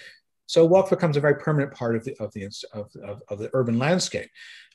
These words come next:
Um, so i-, if you go, for example, today to Cairo, to Sharia al Mu'izz, um, which is a, a, a, a long, uh, street that runs through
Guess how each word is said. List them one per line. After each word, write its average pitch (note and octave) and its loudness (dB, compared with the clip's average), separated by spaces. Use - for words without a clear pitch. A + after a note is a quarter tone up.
Um, B2+ -2
so - 4
i-, - -8
if E3 2
you E3+ 4
go, D3+ 8
for D3 4
example, B2 0
today A#2 2
to A2+ -6
Cairo, A2 -2
to A2 -10
Sharia A#2 0
al A2 0
Mu'izz, G2+ -2
um, E2 -12
which F2+ -12
is - -12
a, B2 -4
a, G#2 -8
a, G#2+ -8
a - -8
long, C#3+ 4
uh, A2 -4
street B2+ -2
that A2+ -8
runs C#3 2
through B2 0